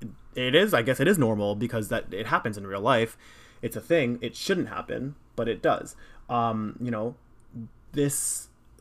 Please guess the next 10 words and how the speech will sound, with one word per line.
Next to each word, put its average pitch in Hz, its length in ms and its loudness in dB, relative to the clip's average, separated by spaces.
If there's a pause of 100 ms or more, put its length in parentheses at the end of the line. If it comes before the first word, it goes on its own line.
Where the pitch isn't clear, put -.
(380)
this 131 240 -4
kind 139 200 0
of 104 240 -6 (580)
behavior 117 800 0
creates, - 840 -6
you 120 100 -6
know, 104 100 -8
the 107 80 -6
myths 107 460 -6
that, 101 400 -6